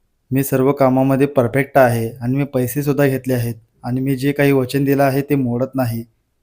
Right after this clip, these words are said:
आणि राजश्री ताईंना जे काही मी बोललं आहे ते मी काम करेलच."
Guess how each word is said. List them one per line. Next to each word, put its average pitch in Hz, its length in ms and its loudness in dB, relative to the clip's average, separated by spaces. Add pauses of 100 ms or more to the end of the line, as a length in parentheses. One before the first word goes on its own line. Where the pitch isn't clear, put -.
(360)
आणि 123 120 -2
राजश्री 123 460 -2
ताईंना 135 300 0
जे 135 200 0
काही 143 220 0
मी 143 120 0
बोललं 135 300 2
आहे 135 180 0
ते 139 180 -4
मी 139 140 -2
काम 139 240 -2
करेलच." 131 560 -2